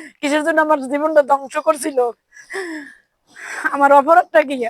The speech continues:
তাহলে আমি যখন খারাপ, তাহলে আমার আগে ভাগে ছাইড়া দিত। এখন আমার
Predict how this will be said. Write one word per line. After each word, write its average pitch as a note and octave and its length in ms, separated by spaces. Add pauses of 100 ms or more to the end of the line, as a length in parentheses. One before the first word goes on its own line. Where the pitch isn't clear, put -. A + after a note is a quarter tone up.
(1080)
তাহলে C4+ 240
আমি C4 180
যখন C#4+ 180 (100)
খারাপ, B3+ 280 (420)
তাহলে A#3+ 240
আমার C4 140 (100)
আগে C4 180
ভাগে D4+ 240
ছাইড়া C4+ 300
দিত। - 140 (1300)
এখন A#3 220
আমার C4 140